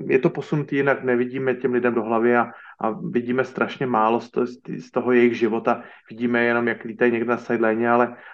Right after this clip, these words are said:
to z, z jejich života je strašně málo, takže ať zůstanou koordinátoři a,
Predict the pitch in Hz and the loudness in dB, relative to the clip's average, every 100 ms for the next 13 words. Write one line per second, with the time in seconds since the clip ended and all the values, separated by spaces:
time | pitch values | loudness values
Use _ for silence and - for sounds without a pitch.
0 | _ - 110 - - 107 104 113 117 107 | _ -8 -8 -10 -14 -8 0 2 2 0
1 | 110 107 110 107 - 104 117 107 98 104 | -2 -2 -4 -4 -8 -10 -8 -6 -4 -4
2 | 101 101 104 104 - _ - 131 135 - | -6 -6 -8 -8 -20 _ -2 0 0 0
3 | 170 151 127 120 120 110 117 110 120 120 | 2 6 6 6 4 2 0 -2 0 2
4 | 113 | 0